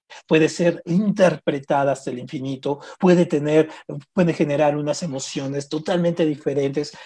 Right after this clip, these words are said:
a las que deseaba el, el, el autor, puede generar interpretaciones también muy ricas, muy contrarias también a las originales.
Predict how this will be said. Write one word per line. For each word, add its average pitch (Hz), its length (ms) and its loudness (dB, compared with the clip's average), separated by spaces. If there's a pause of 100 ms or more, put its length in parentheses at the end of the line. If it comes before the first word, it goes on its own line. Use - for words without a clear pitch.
(120)
a 190 120 4
las 180 300 2
que 160 440 -2 (100)
deseaba 135 480 -8
el, 117 380 -8
el, 143 320 -8
el 151 120 -4
autor, 135 440 -2 (200)
puede 165 280 6
generar 143 480 0
interpretaciones 135 880 -6
también 131 280 -8
muy 131 140 -10
ricas, 151 420 -4 (280)
muy 175 600 6
contrarias 131 560 -6
también 135 480 -4 (520)
a 143 100 -2
las 135 220 -2
originales. 127 640 -6